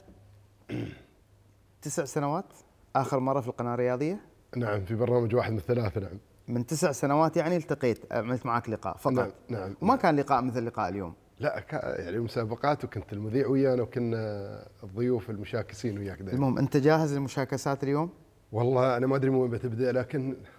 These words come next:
Speaker 1: لا،
Speaker 2: إن شاء
Speaker 1: مو-،
Speaker 2: الله.
Speaker 1: مو وين ببدأ، هذه قصة طويلة عريضة.
Speaker 2: إن شاء الله.
Speaker 1: لكن، آه، أول شيء شرفتنا ونورتنا. آه، مش في المكان، أنت ابن المكان هذا، لكن في
Speaker 2: نعم.
Speaker 1: البرنامج ومن خلال الشاشة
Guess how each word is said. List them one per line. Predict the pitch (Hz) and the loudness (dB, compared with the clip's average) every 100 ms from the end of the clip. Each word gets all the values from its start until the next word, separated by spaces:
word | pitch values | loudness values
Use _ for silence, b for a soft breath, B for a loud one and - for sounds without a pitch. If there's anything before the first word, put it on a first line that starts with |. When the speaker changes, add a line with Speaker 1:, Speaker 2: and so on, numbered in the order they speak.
| B | B
Speaker 1:
لا، | 120 160 185 101 | 2 6 6 4
Speaker 2:
إن | |
شاء | 110 143 | 2 0
Speaker 1:
مو-، | 117 | 0
Speaker 2:
الله. | 127 | -2
Speaker 1:
مو | 135 | 0
وين | 160 | 2
ببدأ، | 170 156 | 2 2
هذه | 151 156 151 | 4 4 2
قصة | 160 - 147 | -2 0 2
طويلة | 147 151 135 | 4 6 6
عريضة. | 107 101 87 82 - | 4 2 0 -4 -12
Speaker 2:
إن | - | -8
شاء | - | 0
الله. | 139 | 2
Speaker 1:
لكن، | 139 143 139 | 2 0 2
آه، | 117 117 110 107 - - | 2 2 0 -2 -4 -2
أول | - 123 113 | 2 2 2
شيء | 123 113 | 2 0
شرفتنا | 110 113 113 107 120 117 | 0 0 0 -2 -2 -2
ونورتنا. | 113 104 107 117 117 120 127 143 b b b b b - - | 0 0 2 2 0 -2 -4 -6 b b b b b -6 -2
آه، | |
مش | 113 151 - | 2 2 4
في | |
المكان، | 160 131 - 143 196 | 4 4 4 2 2
أنت | 175 156 | 2 4
ابن | 131 123 | 4 2
المكان | 107 104 113 110 | 0 0 -2 0
هذا، | 131 143 190 | 0 2 2
لكن | 160 135 143 | 0 0 -2
في | 143 | 0
Speaker 2:
نعم. | 120 | 2
Speaker 1:
البرنامج | 120 110 120 139 156 - | 2 2 2 0 -2 -4
ومن | 117 107 | -4 -2
خلال | 113 113 | 0 2
الشاشة | 107 - 127 120 147 | 0 0 0 0 -2